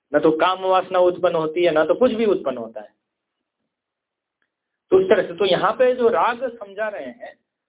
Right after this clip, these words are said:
और वो जो बात है कि राग द्वेष और उसमें जो राग है आसक्ति, वो राग की जो बात है, और यहाँ पे जो राग बता रहे हैं, तो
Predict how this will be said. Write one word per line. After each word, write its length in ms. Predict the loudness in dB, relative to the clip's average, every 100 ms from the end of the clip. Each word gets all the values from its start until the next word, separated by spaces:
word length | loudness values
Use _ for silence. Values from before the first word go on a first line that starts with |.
| _ _ _
और 100 | -2
वो 280 | 2 4 4
जो 120 | 4
बात 280 | 0 0 -2
है 160 | -4 -6
कि 520 | -6 -8 -8 -10 -16 _ -2
राग 280 | -2 -2 -8
द्वेष 560 | -4 2 4 2 -4 -10 -10 _ _ _ _ _ _
और 160 | -4 0
उसमें 760 | 0 0 2 2 2 -2 -8 0
जो 120 | 4
राग 280 | 4 2 -4
है 320 | -8 -12 -14 _ _ _ _ _ _ _ _ _ -2
आसक्ति, 880 | 0 0 0 -4 -4 -4 -4 -6 -16 _ _ _
वो 180 | 2 2
राग 280 | 2 0 -4
की 180 | -8 -4
जो 120 | -2
बात 200 | 0 0
है, 100 | 2
और 100 | 2
यहाँ 220 | 2 -2
पे 160 | -2 -2
जो 100 | 0
राग 200 | 2 0
बता 300 | -4 -2 -2
रहे 180 | -2 -8
हैं, 260 | -14 -20 _ _ _ _ _ _ _ _ _ _ 0
तो 400 | 2 4 0